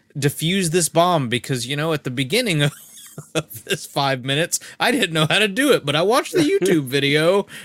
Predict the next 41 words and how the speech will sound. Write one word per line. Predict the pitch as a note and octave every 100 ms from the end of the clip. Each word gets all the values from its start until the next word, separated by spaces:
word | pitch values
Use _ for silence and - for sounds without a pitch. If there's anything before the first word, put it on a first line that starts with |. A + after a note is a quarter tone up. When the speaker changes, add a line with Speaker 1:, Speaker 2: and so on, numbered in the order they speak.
| -
Speaker 1:
and | D#3+ - G#3 E3+ C#3+
now | A#3+ D#4+
Speaker 2:
I |
Speaker 1:
I | G#3+ G#3
Speaker 2:
got |
a |
Speaker 1:
can" | F#3+
Speaker 2:
minute | A3+ A3+ G#3
left, | C#4 F3+ D3+ D#3+
Speaker 1:
<laughs> |
Yeah. | F#3 C#3
Speaker 2:
and, | E3+ - -
but | E3+
I | B3+
know | B3+ C#4
how | C4+
to | C#4
do | D#4+ D#4
it. | F#3+ -
Speaker 1:
<laughs> | - - C6+ - - - _ - - - -
It's | D#3 C4 - -
just, | C#4 A3 - _ _ _ _ _ -
uh, | - D#3 - - _ _ _ _ _ _ _ -
it's | F#3+ A3
like, | F#3 D#3+ _ _ _ _ E3 - _ _ _
man, | F3+ A#3 G#3+ C#3 - -
uh, | G#2 - C#2 _ _ _ _ _ _ _ E3+
stop. | - - G3 - _ - - - D#3 C#3 - _ _ _ - _ -
If | E3 -
you're | D#3+
trying, | - F3 F3 G#3 G3 F#3
i-, | C3 A2+ -
i-, | E3+ -
it | E3+ -
feels | F3 G#3+ E3+
like | D#3 -
he's | C#3+ -
straddling | - C3 B2+ C#3 C#3+ D3 D3
these | B2+ A2+
two | - B2+
worlds. | A2 G#2+ A2+ C#3 C#3 - -